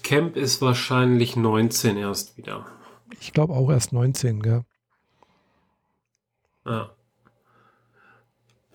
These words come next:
Speaker 1: Und, äh, das, das heißt, ich könnte auf dem Sci-Fi mich ja quasi,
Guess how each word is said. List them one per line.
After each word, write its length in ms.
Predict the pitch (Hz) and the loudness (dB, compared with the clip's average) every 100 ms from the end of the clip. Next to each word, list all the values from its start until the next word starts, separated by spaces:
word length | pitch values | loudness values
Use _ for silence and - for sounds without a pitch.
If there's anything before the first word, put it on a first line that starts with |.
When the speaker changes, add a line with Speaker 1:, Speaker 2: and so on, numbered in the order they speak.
| - | -12
Speaker 1:
Und, 680 | 120 113 107 110 110 110 107 | -6 -6 -4 -6 -4 -6 -8
äh, 280 | 113 120 101 | -10 -10 -8
das, 460 | 113 113 - - - | -6 -6 -6 -10 -6
das 200 | 123 - | -4 -2
heißt, 260 | 117 123 135 | -2 -2 -2
ich 140 | 123 | 0
könnte 320 | 131 127 135 | 2 2 2
auf 140 | 120 120 | 0 -2
dem 80 | |
Sci-Fi 760 | 117 117 120 139 156 147 147 147 | -4 0 0 0 0 4 4 4
mich 200 | 131 120 | 2 0
ja 100 | 123 | 0
quasi, 840 | 123 123 123 117 120 117 113 110 | 2 2 2 4 4 6 4 2